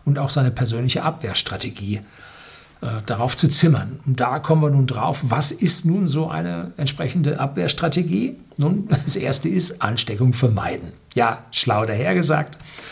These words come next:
aber man kann einige Dinge tun, um die Wahrscheinlichkeit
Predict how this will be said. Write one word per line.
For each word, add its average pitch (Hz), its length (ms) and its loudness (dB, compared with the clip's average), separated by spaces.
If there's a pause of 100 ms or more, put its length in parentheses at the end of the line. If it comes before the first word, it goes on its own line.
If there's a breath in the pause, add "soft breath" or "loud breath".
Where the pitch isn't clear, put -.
(160 loud breath)
aber 135 400 2
man 123 160 0
kann 120 180 -4
einige 139 320 2
Dinge 135 220 4
tun, 190 280 0
um 151 100 2
die 123 120 -2
Wahrscheinlichkeit 135 840 -2